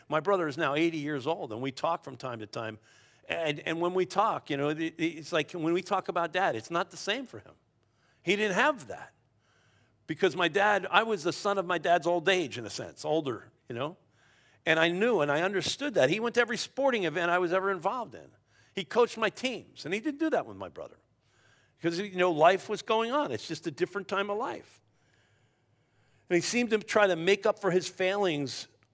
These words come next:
with my brother on me. And, uh, and I had the privilege then of leading my dad to Christ, which was a wonderful thing.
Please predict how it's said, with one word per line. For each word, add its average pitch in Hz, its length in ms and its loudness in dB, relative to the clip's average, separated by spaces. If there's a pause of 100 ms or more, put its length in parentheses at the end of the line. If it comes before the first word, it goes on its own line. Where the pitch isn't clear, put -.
(120)
with 156 180 2
my 151 160 0
brother 143 460 4
on 160 280 2
me. 175 400 -2 (1300)
And, 147 340 4
uh, 127 340 2 (300)
and 156 140 6
I 196 60 8
had 240 180 6
the 180 60 -14
privilege 190 480 2
then 147 180 4
of 131 100 -2
leading 151 280 0
my 131 100 2
dad 123 320 -2
to 110 60 -10
Christ, - 440 -10
which 101 160 -16
was 104 120 -12
a 104 40 -12
wonderful 92 420 -10
thing. 78 200 -20